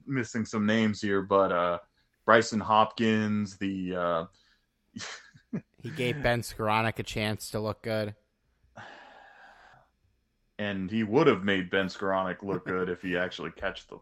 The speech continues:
Speaker 1: ball. But, uh, okay, getting off topic there. Uh, but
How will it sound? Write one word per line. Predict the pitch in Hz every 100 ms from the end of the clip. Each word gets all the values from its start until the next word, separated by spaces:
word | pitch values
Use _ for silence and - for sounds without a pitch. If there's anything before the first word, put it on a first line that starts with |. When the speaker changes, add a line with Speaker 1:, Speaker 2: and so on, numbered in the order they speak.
| _
Speaker 1:
ball. | 113 95 107
But, | 104 87 - - - -
uh, | 120 127 98 120
okay, | 107 92 - -
getting | 104 110 104
off | 98
topic | - 98 95
there. | 85 87 - 143 110
Uh, | 117 120 113 - - _
but | 139 139 -